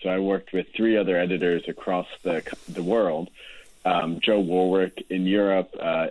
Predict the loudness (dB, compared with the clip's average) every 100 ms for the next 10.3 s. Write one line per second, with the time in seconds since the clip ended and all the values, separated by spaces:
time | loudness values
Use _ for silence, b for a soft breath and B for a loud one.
0 | -2 -2 -2 -2 -2 0 0 0 2 2
1 | 2 0 0 -2 -2 -2 -2 -2 -2 0
2 | 0 0 -2 -4 -6 -2 -2 -2 -4 -12
3 | _ B B B -20 _ 0 2 2 2
4 | 2 4 4 4 2 2 2 0 -4 -8
5 | -4 -2 0 -2 -4 0 0 0 -10 _
6 | -18 -2 0 0 -2 0 0 -2 -8 -6
7 | -2 -2 -2 -2 -2 -2 -4 -6 -8 -10
8 | -8 -8 -4 -2 -2 -2 -2 -2 -6 -14
9 | B B B -2 0 0 -2 -2 0 0
10 | 2 0